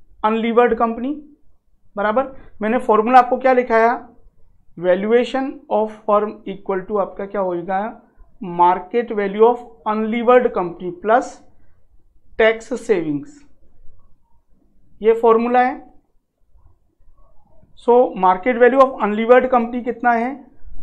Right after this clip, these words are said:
आपका, वन सेवन फ़ाइव ज़ीरो प्लस टैक्स सेविंग, टैक्स सेविंग कितना है आपका, थर्टी परसेंट, थर्टी परसेंट,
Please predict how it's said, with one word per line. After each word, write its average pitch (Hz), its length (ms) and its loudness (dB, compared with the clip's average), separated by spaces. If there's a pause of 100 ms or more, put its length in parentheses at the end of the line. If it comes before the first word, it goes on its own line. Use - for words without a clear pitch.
(320)
आपका, 185 320 0 (600)
वन 208 220 0
सेवन 233 440 0
फ़ाइव 226 360 -2
ज़ीरो 233 280 -2 (1160)
प्लस 190 340 -4 (380)
टैक्स 233 240 2
सेविंग, 214 460 2
टैक्स 202 240 -6
सेविंग 240 240 4
कितना 247 300 -2
है 240 160 0
आपका, 233 340 0 (680)
थर्टी 247 260 0
परसेंट, 208 500 -2 (840)
थर्टी 196 260 -4
परसेंट, 190 460 -6